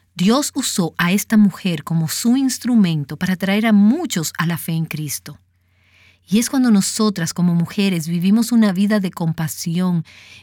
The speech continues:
una vida de generosidad y de misericordia hacia aquellos que están en necesidad, que hacemos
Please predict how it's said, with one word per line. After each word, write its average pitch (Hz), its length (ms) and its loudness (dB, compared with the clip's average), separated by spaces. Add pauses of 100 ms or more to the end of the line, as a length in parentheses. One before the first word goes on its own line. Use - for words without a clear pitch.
(100)
una 220 220 4
vida 233 260 -2
de 190 120 0
generosidad 175 800 -2
y 240 80 0
de 233 120 2
misericordia 208 840 0
hacia 180 360 -4
aquellos 262 420 -4
que 247 80 0
están 220 260 0
en 233 120 4
necesidad, 190 760 -2 (680)
que 170 80 -4
hacemos 165 720 -2